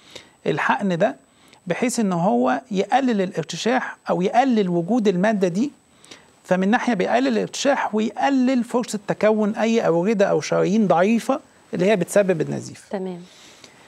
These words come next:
Speaker 1: فالأنتي في جيف دول أنواع كتير، في منهم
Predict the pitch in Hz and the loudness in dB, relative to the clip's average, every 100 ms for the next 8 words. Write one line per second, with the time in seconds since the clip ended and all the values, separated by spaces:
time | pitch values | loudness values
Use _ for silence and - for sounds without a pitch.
0 | - - - _ - - 294 269 214 202 | -20 -20 -20 _ 0 2 2 2 2 2
1 | 247 - 208 254 208 190 208 196 - 170 | 0 0 -2 2 0 2 0 -2 -10 -10
2 | 151 - _ _ _ 208 214 208 185 180 | -10 -12 _ _ _ 0 2 2 0 -2